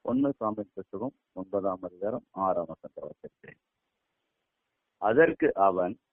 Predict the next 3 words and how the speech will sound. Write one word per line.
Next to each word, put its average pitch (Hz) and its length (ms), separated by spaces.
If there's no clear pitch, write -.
"இதோ, 117 480
இந்த 139 420
பட்டணத்திலே 107 800